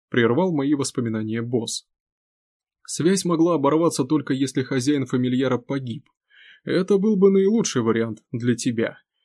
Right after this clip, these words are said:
Но, сам понимаешь, шанс того, что некромант внезапно взял и умер, а раз темный жив, то значит,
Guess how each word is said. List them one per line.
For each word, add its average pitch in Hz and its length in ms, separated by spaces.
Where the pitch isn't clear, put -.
Но, 208 460
сам 190 280
понимаешь, 107 680
шанс 190 340
того, 165 260
что 151 200
некромант 127 640
внезапно 147 640
взял 131 480
и 123 200
умер, 135 460
а - 140
раз - 240
темный 135 320
жив, 131 340
то - 160
значит, 196 460